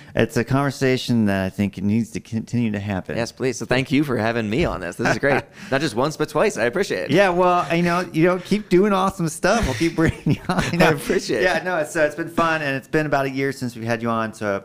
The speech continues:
Speaker 1: it's been fun to get you on again
Speaker 2: Yeah.
Speaker 1: and see all the progress you guys have been making, and looking forward to continue to see this, this, you take on this challenge
Speaker 2: Yeah.
Speaker 1: of ending homelessness.
Speaker 2: Well, and you too. I mean, I appreciate the conversations you guys have and,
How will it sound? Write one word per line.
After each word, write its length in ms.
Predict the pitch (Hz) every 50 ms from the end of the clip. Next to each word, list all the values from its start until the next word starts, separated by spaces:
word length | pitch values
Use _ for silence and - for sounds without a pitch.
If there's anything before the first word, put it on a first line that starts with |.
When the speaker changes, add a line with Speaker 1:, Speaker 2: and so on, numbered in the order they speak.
| - -
Speaker 1:
it's 160 | 104 95 -
been 140 | - 92 92
fun 140 | 101 95
to 40 | 95
get 200 | 87 92 90 -
you 100 | 90 87
on 220 | 90 90 90 90 90
again 180 | 87 92 113 135
Speaker 2:
Yeah. 120 | 156 143
Speaker 1:
and 80 | 110 95
see 100 | 104 101
all 140 | 95 92 92
the 80 | 90
progress 420 | - - 92 92 92 - 90 85 -
you 60 | 90
guys 220 | 90 87 85 82
have 100 | 85 85
been 160 | 85 85 85 85
making, 460 | 82 85 82 - 82 82 85 85 82 82
and 400 | - 87 85 82 80 80 90 - _ _ - - _ _ -
looking 240 | 104 101 - 104 92
forward 320 | - - 98 98 92 90
to 80 | - 85
continue 460 | - - 95 87 - 117 110 104 98
to 100 | 92 90
see 380 | - - 98 101 101 92 - - _ _ _ _
this, 360 | - 101 98 - - - - _ -
this, 380 | 104 104 101 90 - - - _ _ _ _ _ _ _ _
you 460 | - 101 98 98 95 92 90 92 - - -
take 200 | - 117 107 -
on 140 | 104 104
this 160 | 101 92 - -
challenge 600 | - - 98 87 85 80 85 - - - - -
Speaker 2:
Yeah. 180 | 113 120 120 87 85
Speaker 1:
of 260 | 82 82 80 - - - -
ending 240 | 104 98 92 92 85
homelessness. 520 | 82 85 82 82 80 80 - - - -
Speaker 2:
Well, 140 | 110 117 123
and 140 | 120 117 117
you 120 | 127 147 143
too. 240 | - 147 143 127
I 60 | 104 107
mean, 60 | 107
I 40 | 101
appreciate 480 | 95 - 120 - - 123 110 - -
the 60 | -
conversations 560 | - - 110 101 98 110 101 - 101 92 - 85
you 100 | 101 110
guys 260 | 110 92 90 92 -
have 340 | - 87 95 90 92 92 95
and, 300 | 92 90 95 92 90 -